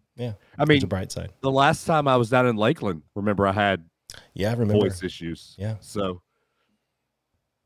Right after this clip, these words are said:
Speaker 2: I've been tested. I'm, I'm, it's not the vid.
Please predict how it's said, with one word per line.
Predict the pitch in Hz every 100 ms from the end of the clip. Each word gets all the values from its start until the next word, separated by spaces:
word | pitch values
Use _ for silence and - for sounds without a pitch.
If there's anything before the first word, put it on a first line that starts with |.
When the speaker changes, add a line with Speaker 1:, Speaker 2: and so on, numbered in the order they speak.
| -
Speaker 2:
I've | 117 98
been | 123 139
tested. | 143 120 - 135 - _ _
I'm, | 90 87 -
I'm, | 98 95 -
it's | 104 -
not | 98 -
the | 107
vid. | 110 101